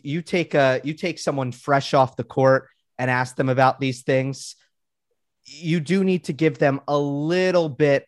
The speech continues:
of a pass for being irrational in that moment. Because again, I mean, if I'm Dennis, he's,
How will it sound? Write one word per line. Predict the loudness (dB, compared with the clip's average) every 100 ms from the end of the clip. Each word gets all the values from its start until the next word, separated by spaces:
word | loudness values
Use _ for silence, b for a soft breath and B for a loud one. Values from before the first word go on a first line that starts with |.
| -4
of | 2 4 4 2 -2 -12 -20 -20 _ _ _ _ _ _ _
a | -8
pass | -8 -2 0 2 0 -6 -14 -2
for | 0 0 -6 -14 -6
being | -2 -2
irrational | -2 -2 0 0 -2 -6 -6 -8 -8
in | -6 -6 -2
that | 0 0 -4
moment. | -6 -4 -4 -8 -12
Because | -8 -6 -6
again, | -4 -2 -4 -8 b b b _ _
I | -6
mean, | -2 -2
if | 0 2
I'm | 2 2
Dennis, | 0 0 -4
he's, | -10 -14